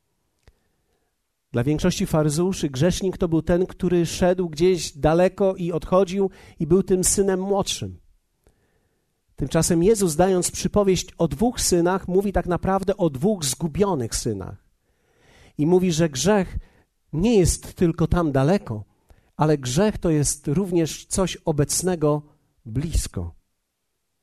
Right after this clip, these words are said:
Ponieważ z tego tekstu okazuje się, że ojciec nie miał jednego zgubionego syna, ale dwóch zgubionych synów. Wiecie, można być blisko i być zgubionym.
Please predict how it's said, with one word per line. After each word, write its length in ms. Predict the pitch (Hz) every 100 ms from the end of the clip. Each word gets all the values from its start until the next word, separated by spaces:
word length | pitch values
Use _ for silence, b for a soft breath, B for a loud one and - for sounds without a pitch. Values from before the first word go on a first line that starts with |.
| _ _ _ _ _ _ _ _ _ _ _ _ _ _
Ponieważ 380 | 156 165 160 -
z 220 | - -
tego 220 | 190 196
tekstu 380 | 208 202 - 185
okazuje 380 | 175 175 208 190
się, 140 | 190
że 100 | 175
ojciec 340 | 196 202 -
nie 160 | 190 226
miał 180 | 202 170
jednego 460 | 165 151 185 165
zgubionego 540 | 139 156 143 147 143 135
syna, 360 | - 151 170 B B -
ale 200 | 202 196
dwóch 360 | 151 285 190
zgubionych 560 | 143 156 131 139 135 -
synów. 560 | 143 110 - - _ _ _ _ _ _ _ _ _ _ -
Wiecie, 180 | -
można 260 | 269 269 247
być 180 | 247 180
blisko 760 | 139 240 370 - - 113 98 - _ _ 208
i 80 |
być 200 | 180 262
zgubionym. 600 | 190 196 180 226 214 107